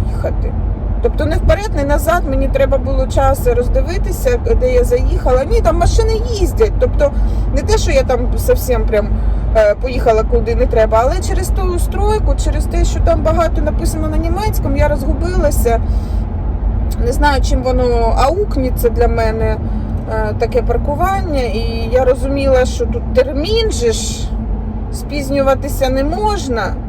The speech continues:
а це ж пологовий, що я потім буду робити, якщо ми, вони мене не приймуть?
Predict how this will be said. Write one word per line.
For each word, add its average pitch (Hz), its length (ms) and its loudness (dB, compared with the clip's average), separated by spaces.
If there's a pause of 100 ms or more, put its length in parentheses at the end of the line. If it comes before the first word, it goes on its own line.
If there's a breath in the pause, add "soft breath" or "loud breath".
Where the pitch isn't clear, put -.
(340 loud breath)
а 220 100 2
це 269 160 2
ж - 120 -2
пологовий, 339 840 0
що - 140 -6
я 349 100 -4
потім 262 280 -6
буду 247 220 0
робити, 254 320 0
якщо 247 280 0
ми, 247 140 -4
вони 226 240 -2
мене 220 240 -2
не 220 120 -2
приймуть? - 500 -8